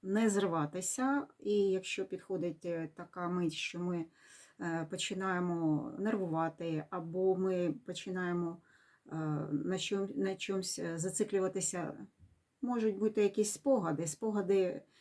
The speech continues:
які, е, приводять до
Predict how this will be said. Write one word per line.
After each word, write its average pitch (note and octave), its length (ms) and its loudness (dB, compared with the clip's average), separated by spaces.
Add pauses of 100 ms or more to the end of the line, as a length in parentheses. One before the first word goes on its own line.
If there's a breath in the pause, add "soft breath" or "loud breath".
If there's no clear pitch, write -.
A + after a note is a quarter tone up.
(300 soft breath)
які, G3 480 4
е, E3+ 320 0 (1300)
приводять F#3+ 580 4
до F3+ 760 0